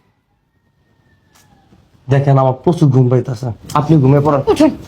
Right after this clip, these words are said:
Speaker 2: আপনার ঘুমান লাগবে না। বাসর ঘরে কেউ ঘুমায় থাকে? আসছি নতুন বউ, আপনি কথা বলবেন, কথা আশা নিয়ে আসছি না আমি।
Speaker 1: দেখেন, কথা পরে বলবো,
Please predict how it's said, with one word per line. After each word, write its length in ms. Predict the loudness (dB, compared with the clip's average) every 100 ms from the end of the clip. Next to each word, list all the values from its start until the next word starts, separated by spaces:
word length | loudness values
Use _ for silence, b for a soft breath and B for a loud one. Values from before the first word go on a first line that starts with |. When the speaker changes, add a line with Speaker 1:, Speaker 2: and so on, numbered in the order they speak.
| -20
Speaker 2:
আপনার 240 | -12 -2 0
ঘুমান 240 | 2 2
লাগবে 280 | 2 0 -2
না। 120 | -4 -12 _ _ _ _ _ _
বাসর 220 | -2 0 2
ঘরে 120 | 2
কেউ 160 | 2
ঘুমায় 260 | 2 4 4
থাকে? 440 | 0 0 -2 -2 -8 _ _ _ _
আসছি 460 | -2 -2 -2 -2 2
নতুন 380 | 2 2 2
বউ, 100 | 4
আপনি 240 | 2 2 2
কথা 340 | 2 2 2
বলবেন, 480 | 0 0 0 -2 -4 -10 _ _ _ _ _ _
কথা 260 | -2 2 2
আশা 220 | 0 2
নিয়ে 160 | 2 2
আসছি 280 | 0 -2 0
না 120 | 2
আমি। 200 | 0 -4 -14 _ _ _ _ _ _ _
Speaker 1:
দেখেন, 160 | -4 -2
কথা 260 | -2 -2
পরে 260 | 0 0 0
বলবো, 440 | 0 -4 -6 -10